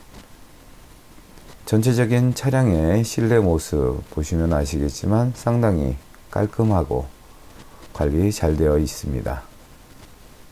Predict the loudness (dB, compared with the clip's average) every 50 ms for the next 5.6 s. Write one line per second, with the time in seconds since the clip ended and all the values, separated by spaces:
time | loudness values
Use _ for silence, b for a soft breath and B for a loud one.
0 | -20 -20 -20 -20 -20 -20 -20 -20 -20 -20 -20 -20 -20 -20 -20 -20 -20 -20 -20 -20
1 | -20 -20 -20 -20 -20 -20 -20 -20 -20 -20 -20 -20 -20 -18 -16 -10 -4 -2 0 2
2 | 2 2 2 2 0 -2 -4 -4 -4 -2 0 0 0 0 0 0 2 2 4 4
3 | 2 2 2 0 0 0 0 0 0 2 2 2 0 0 -2 -2 0 0 2 2
4 | 2 0 -2 -2 -2 -4 -4 -2 -2 -2 0 0 2 2 2 2 2 2 0 0
5 | -2 -4 -2 -2 -4 -4 -2 0 0 2 0 0